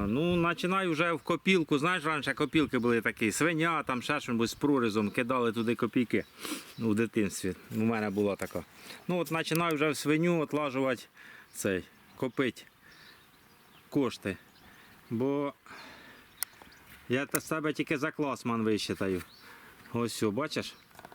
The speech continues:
Торфосуміш оця німецька. Коротше, а відео сьогодні ось, бачите, про воздушну, о, воздушний відводок. Буду робити зараз.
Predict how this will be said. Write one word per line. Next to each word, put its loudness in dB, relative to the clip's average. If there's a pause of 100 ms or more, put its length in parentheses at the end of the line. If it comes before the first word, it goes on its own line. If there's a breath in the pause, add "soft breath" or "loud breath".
(840 loud breath)
Торфосуміш 0
оця -4 (720 loud breath)
німецька. 0 (760 loud breath)
Коротше, 0
а 2
відео 4
сьогодні 0
ось, -2
бачите, -2
про -2
воздушну, 0 (460 loud breath)
о, 0
воздушний 0
відводок. 0 (2750 loud breath)
Буду 2
робити 0
зараз. -4